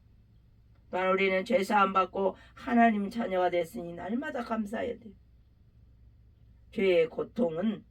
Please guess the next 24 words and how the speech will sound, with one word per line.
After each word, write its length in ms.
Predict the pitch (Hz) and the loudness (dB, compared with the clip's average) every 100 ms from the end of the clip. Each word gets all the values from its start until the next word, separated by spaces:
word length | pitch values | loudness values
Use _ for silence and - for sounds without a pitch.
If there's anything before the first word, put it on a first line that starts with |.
| _ - _ - - - _ _ - - - - _ _ - | _ -20 _ -20 -20 -20 _ _ -20 -20 -20 -20 _ _ -10
불행을 460 | 180 208 196 165 | -6 -4 -2 -4
낳습니다. 500 | 151 - - - - - - - | -6 -10 -14 -14 -16 -20 -20 -12
누가복음 400 | - 180 175 175 | -4 -2 0 -2
십구 220 | 175 202 | -4 -4
장 160 | 175 170 | -2 -2
삭개오도 600 | 233 233 220 180 170 170 _ - - - - | -4 -4 -2 0 -4 -10 _ -20 -20 -20 -20
그 160 | - 285 | -4 -2
세리장으로서 800 | 277 359 349 269 254 240 233 240 | 2 0 2 0 0 0 2 0
막 240 | 208 202 | 0 -4
탈취하잖아. 800 | - - 415 - 339 233 190 170 160 | -4 -4 -4 -4 0 0 0 -4 -6
옛날엔 360 | 175 160 143 | -6 -6 -6
탈취했어. 640 | 127 107 - 196 151 - 131 _ - | -8 -10 -8 -8 -8 -14 -18 _ -12
경찰들도 600 | 170 160 143 143 - - | -10 -6 -6 -6 -8 -14
옛날에는. 680 | - 220 240 220 - - - - - _ - - - - - - - | -10 0 2 2 -2 -10 -14 -20 -20 _ -20 -20 -20 -20 -20 -20 -20
그거를 420 | - 247 285 254 220 | -10 2 4 6 2
회개한 420 | 302 233 202 160 | 0 0 0 -2
거예요. 140 | 143 | -8
그러니까 400 | - 254 240 202 - - | 0 0 0 -4 -10 -20
속이 300 | - 233 196 | 2 2 2
시원해서 680 | 196 - - - 208 190 - - _ _ - _ | -6 -10 -16 -10 -8 -8 -10 -20 _ _ -20 _
사 320 | 240 240 240 | -10 2 2
배나 300 | 202 170 156 | 4 0 0
오 220 | 143 156 | -4 -2
배나 320 | 190 220 185 | 2 2 2